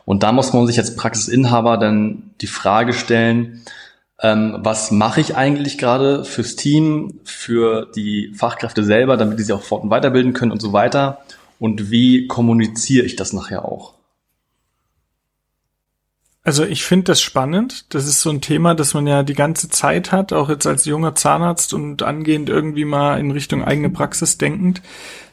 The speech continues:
Speaker 2: äh, fragt man viel die Mädels und jetzt grad sind wir ja noch sehr nah dran. Und grad das Thema Fortbildung erwähnen die immer, aber ich bin, also ich, ich glaub, dass da auch einfach so Vorstellung und Realität super weit auseinanderklafft,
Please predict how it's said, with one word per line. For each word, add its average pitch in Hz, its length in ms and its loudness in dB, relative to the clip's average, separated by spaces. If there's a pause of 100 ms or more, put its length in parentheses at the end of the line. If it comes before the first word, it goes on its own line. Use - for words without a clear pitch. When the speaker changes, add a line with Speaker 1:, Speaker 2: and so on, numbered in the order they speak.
Speaker 2:
äh, - 80 -14
fragt 156 560 -2
man 160 120 2
viel 190 300 2
die 208 100 4
Mädels 202 380 4
und 165 100 0
jetzt 165 220 -2
grad 160 180 -2
sind 170 180 2
wir 165 60 4
ja 156 100 4
noch 156 140 -2
sehr 156 280 2
nah 147 240 0
dran. 147 420 -2 (680)
Und 143 380 -2
grad 175 300 0
das - 140 0
Thema 143 260 -2
Fortbildung 220 840 -2
erwähnen 160 540 4
die 180 140 2
immer, 208 320 0 (460)
aber 135 280 -2
ich - 220 -8
bin, 143 340 0
also 147 340 -2
ich, - 420 -6
ich - 180 -6
glaub, 156 280 0
dass 160 180 2
da 160 200 2
auch 170 180 0
einfach 147 300 -4
so 143 180 -2
Vorstellung 160 600 0
und 135 120 -8
Realität 143 500 -2
super 180 380 2
weit 127 220 0
auseinanderklafft, 131 840 0